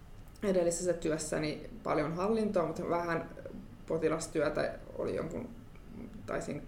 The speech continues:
korvata, kun yksi lääkäri oli kipeänä ja tehdä sitten vastaanottoa ja tein lähetteen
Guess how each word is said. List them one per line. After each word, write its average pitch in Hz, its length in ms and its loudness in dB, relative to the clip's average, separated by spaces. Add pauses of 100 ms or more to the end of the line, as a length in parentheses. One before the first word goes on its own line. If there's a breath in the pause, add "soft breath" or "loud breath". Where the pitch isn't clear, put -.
(100)
korvata, 156 400 4
kun - 180 0
yksi 156 140 -2
lääkäri 160 300 2
oli 156 180 0 (460 loud breath)
kipeänä 202 420 4
ja - 80 2
tehdä 175 220 2
sitten 165 360 2
vastaanottoa 170 680 2
ja - 80 4
tein 147 320 2 (100)
lähetteen - 760 2